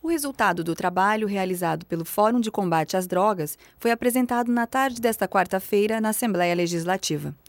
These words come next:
Dados publicados em uma cartilha dimensionam o universo de usuários de substâncias químicas no estado. Os números são uma síntese das informações levantadas nas sete audiências públicas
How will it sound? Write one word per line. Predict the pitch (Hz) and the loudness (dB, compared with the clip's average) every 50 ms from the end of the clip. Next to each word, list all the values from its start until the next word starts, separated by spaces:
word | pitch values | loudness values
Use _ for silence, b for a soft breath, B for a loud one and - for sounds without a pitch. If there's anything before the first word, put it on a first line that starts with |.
| B B B B B B B B B - | B B B B B B B B B -4
Dados | 160 165 165 160 165 165 | -2 0 0 0 -2 -6
publicados | - - 180 165 170 - - 180 165 165 160 175 | -4 -4 -4 -4 -4 0 2 2 2 2 0 -2
em | 175 175 | -2 -2
uma | 170 175 170 | -2 -2 -2
cartilha | - 202 190 196 - - - 196 220 214 170 156 b b b b b b | -2 -4 -4 -4 -4 -4 -4 -4 -2 -2 -4 -6 b b b b b b
dimensionam | 196 214 226 240 254 262 - - 269 277 294 285 254 226 | -2 0 2 2 0 0 0 0 0 0 2 2 0 0
o | 208 196 | 0 0
universo | 190 196 180 175 185 185 202 208 208 - 190 | -2 -2 -2 0 2 2 2 0 0 -4 -4
de | 185 | -4
usuários | 185 180 180 175 175 180 185 196 196 185 | -4 -2 0 0 2 2 2 2 0 -2
de | 180 175 | -2 -4
substâncias | 170 - 165 - - - 175 170 - 196 190 - | -6 -6 -8 -8 -8 -6 -6 -4 -4 -6 -6 -8
químicas | - - - 208 214 214 208 196 185 | -8 -8 -6 -4 -4 -4 -4 -4 -4
no | 196 | -4
estado. | 202 196 - - 160 147 147 143 - - _ _ b b b b b b b b b | -4 -6 -4 -4 -4 -4 -4 -4 -8 -12 _ _ b b b b b b b b b
Os | - 160 151 | -10 -6 -2
números | 156 165 175 196 196 185 170 165 | 0 0 2 2 0 0 -2 -2
são | 156 - - 196 180 | -4 -2 -2 -2 0
uma | 185 190 190 | 0 -2 -2
síntese | 185 - - - 240 247 247 - 196 170 170 | -2 -2 -2 0 0 0 0 -2 -4 -6 -4
das | 160 175 170 185 | -2 -2 -2 -2
informações | 185 - 214 208 214 214 - - - 233 247 233 | -4 -4 -4 -4 -4 -4 -4 -4 -2 -2 -2 -2
levantadas | 240 240 226 233 226 226 - 196 170 165 165 156 156 156 160 | -2 -4 -2 -2 -4 -4 -2 -2 0 0 0 -2 -4 -6 -4
nas | 156 151 156 | -4 -4 -4
sete | - - 233 269 262 - | -2 -2 -2 -2 -2 -4
audiências | 294 240 254 247 247 - 269 254 | -6 -4 -4 -4 -2 -2 -4 -6
públicas | - - 240 233 240 233 - 254 254 - | -6 -8 -8 -8 -8 -6 -6 -8 -8 -8